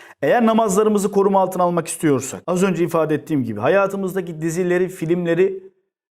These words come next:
efendim şarkıları, sosyal mecrayı birazcık yavaş yavaş başlamak suretiyle nihayetinde fazlasıyla hayatımızdan çıkarmamız gerekiyor. Bak o zaman göreceksiniz hayatınızda ibadet anlamında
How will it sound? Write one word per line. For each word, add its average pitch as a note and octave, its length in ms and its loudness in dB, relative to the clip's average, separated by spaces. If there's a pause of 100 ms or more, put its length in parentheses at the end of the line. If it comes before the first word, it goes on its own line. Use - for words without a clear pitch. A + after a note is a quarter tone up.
(140)
efendim E3 380 -2
şarkıları, F3+ 920 0 (240)
sosyal - 480 0
mecrayı E3 800 2
birazcık D3 760 -2 (360)
yavaş E3 400 -2
yavaş B2 320 0
başlamak B2 420 -6
suretiyle A#2+ 720 -2 (240)
nihayetinde C3+ 640 0
fazlasıyla D3 640 0
hayatımızdan B2+ 560 -2
çıkarmamız G2+ 520 -10
gerekiyor. F#2 480 -16 (360)
Bak A#3+ 140 0
o A3+ 80 2
zaman A3 280 2
göreceksiniz G3+ 600 0
hayatınızda F#3+ 580 0
ibadet F3+ 600 0 (360)
anlamında C#3 840 -2